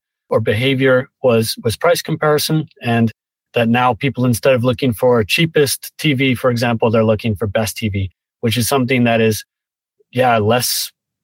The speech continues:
objectively quantifiable. It's much more subjective in the eye of the beholder. There's so many dimensions. What could best mean?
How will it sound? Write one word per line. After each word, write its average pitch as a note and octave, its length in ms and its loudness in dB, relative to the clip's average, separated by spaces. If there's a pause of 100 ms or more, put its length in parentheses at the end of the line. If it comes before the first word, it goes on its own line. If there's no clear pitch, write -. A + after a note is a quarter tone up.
(240)
objectively C3+ 880 0
quantifiable. C#3+ 600 2
It's A#2 140 -6
much C#3 240 -2
more C3+ 100 0
subjective C3 540 -2
in B2 60 0
the A#2 60 0
eye B2 160 0
of B2+ 200 -4
the C3 100 0
beholder. C#3+ 480 2
There's A#2 200 0
so C#3+ 100 0
many C3+ 160 2
dimensions. B2+ 720 0
What A#2+ 280 -4
could C3+ 300 -4
best B2+ 320 -4
mean? C#3+ 340 -2